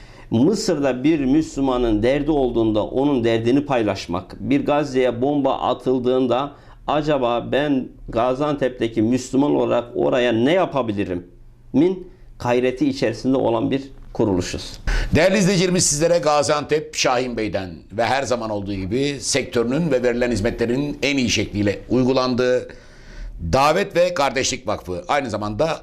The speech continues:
Speaker 2: Ayder Derneği'nden sizlere aktaracaklarımız şimdilik bu kadar diyoruz. Ve mutlaka görülmesi, tercih edilmesi gereken bir mekan olarak bizler de size burayı tavsiye ediyoruz. Verilen hizmetler kendileri ve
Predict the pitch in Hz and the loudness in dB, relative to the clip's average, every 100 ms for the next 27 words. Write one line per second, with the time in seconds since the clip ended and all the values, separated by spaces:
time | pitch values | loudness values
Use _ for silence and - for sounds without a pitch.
0 | - 139 107 104 92 131 120 107 104 127 | -2 0 0 -2 0 -2 -4 -8 -6 -6
1 | 139 135 95 98 113 127 - 110 101 107 | -6 -10 -10 -2 0 0 -2 -2 0 0
2 | 120 135 - 160 151 147 127 151 151 139 | 0 0 0 0 -2 -2 -2 2 2 2
3 | 151 156 - - - - - 131 139 - | 0 0 -4 -14 -18 -12 -2 0 0 0
4 | 135 120 117 117 110 123 127 120 104 - | 0 2 0 -2 0 0 2 0 0 0
5 | 131 156 123 117 123 110 110 107 113 110 | 0 0 0 2 0 -2 -4 -2 0 2
6 | 110 123 135 143 107 120 104 104 113 127 | 0 -2 -4 -8 -2 -2 0 -2 0 0
7 | 110 107 107 - - - - 139 135 113 | 0 0 -2 -6 -20 -8 -2 0 0 0
8 | - 107 107 110 101 107 98 95 - - | -2 0 0 0 0 0 -2 -2 -4 -12
9 | - - - 151 147 135 104 117 - 135 | -18 -8 0 0 2 -2 -2 -2 0 -2
10 | 135 - - - 127 131 117 107 110 147 | -2 -14 -20 -6 -2 0 2 2 2 0
11 | - - - - 120 117 | -6 -16 -6 0 2 2